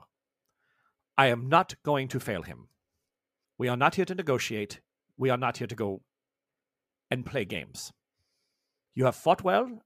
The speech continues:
and you have done some amazing things. But that particular item is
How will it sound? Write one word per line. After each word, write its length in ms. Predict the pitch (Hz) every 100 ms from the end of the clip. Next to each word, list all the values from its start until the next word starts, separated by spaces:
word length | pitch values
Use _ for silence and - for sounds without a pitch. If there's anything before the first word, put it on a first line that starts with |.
| -
and 140 | 147
you 80 | 143
have 100 | 139
done 200 | 135 127
some 220 | 117 113
amazing 380 | 117 135 127 104
things. 420 | - 67 - - - _ _ _ _ -
But 140 | 143
that 240 | - 175 -
particular 460 | 202 180 - 139 117
item 360 | 120 135 135 -
is 120 | -